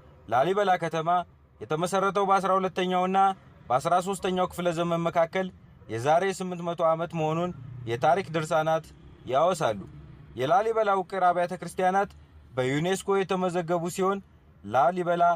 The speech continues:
የአፍሪካ ኢየሩሳሌም እንዲ-፣ ተብሎ እንዲጠራ አስችሎ-፣ የላሊበላ ውቅር አብያተ ክርስቲያናት በመላእክት እገዛ እንደተሰሩ በአፈ ታሪክ ይነገራል። በሰሜን ኢትዮጵያ ከአለት ስር የሚገኙት አብያተ ክርስቲያናት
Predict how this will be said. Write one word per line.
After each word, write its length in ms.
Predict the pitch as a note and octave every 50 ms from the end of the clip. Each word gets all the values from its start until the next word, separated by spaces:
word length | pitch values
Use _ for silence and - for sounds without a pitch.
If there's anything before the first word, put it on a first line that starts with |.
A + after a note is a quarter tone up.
| E3 _ _ _ _ _ _ -
የአፍሪካ 420 | G#2+ A#2 C3 - - F#3+ G3 - G3 F#3 F#3+
ኢየሩሳሌም 680 | F3+ F#3 F3+ F3 F3 E3 E3 - E3 D#3 E3 E3 D#3+ D#3+
እንዲ-፣ 260 | D#3 D3 D3+ D3+ C3 -
ተብሎ 240 | - D#3+ D#3 D#3 F3 F3+
እንዲጠራ 420 | F3 E3 D#3+ - D3+ D3+ D3 D#3 D#3+ E3 E3 E3 _ _ _ _ _ _ _ _ - -
አስችሎ-፣ 380 | B2 C3+ - - F3+ F3+ E3+ - _ -
የላሊበላ 540 | A#2+ B2+ C#3+ D#3+ F3 G3+ A3 A3+ A#3+ A#3 A#3 A3+
ውቅር 240 | G#3+ G3 A3+ G#3+
አብያተ 320 | G3 F#3+ F#3 F#3 F#3 F3 F#3 F3+
ክርስቲያናት 560 | - F3+ E3+ - G3+ F#3+ F#3 G3 G3+ G3 - - _ _ _ _ _ _ _ -
በመላእክት 640 | A2+ A#2 B2 C3+ D3+ E3 F#3 G3 F#3+ G3 F#3+ - - -
እገዛ 260 | F#3 D#3+ F#3 F3+ E3 F3
እንደተሰሩ 560 | F3 E3+ E3 F3 - E3 D#3 C3+ E3 D#3 E3 E3 E3+ E3+ E3 - - _ _ _ _ -
በአፈ 300 | - B2 C3+ D#3 E3 D#3 F#3 F#3
ታሪክ 340 | E3 E3+ D#3+ D#3 D#3+ D#3 - - - _ _ _ -
ይነገራል። 600 | B2 B2+ C#3 D#3 E3+ E3 D#3 D3+ B2 G#2 E2 - - _ _ _ _ _ _ -
በሰሜን 500 | A2+ B2 C3 B2 D#3+ E3+ F#3 G3+ G3+ G3
ኢትዮጵያ 340 | G3 G3+ G3 F3+ E3 G3 F#3 F3+ E3+
ከአለት 380 | - E3+ E3+ E3+ E3+ F3 E3 -
ስር 120 | F#3 F3
የሚገኙት 560 | F3 E3+ D#3+ E3 D3 E3 D#3+ D#3+ E3 E3+ -
አብያተ 360 | E3+ D#3 D3+ D#3 D#3 D#3 D#3 D#3+
ክርስቲያናት 540 | - D3 C#3+ - - D3+ D3 D3 D3 E3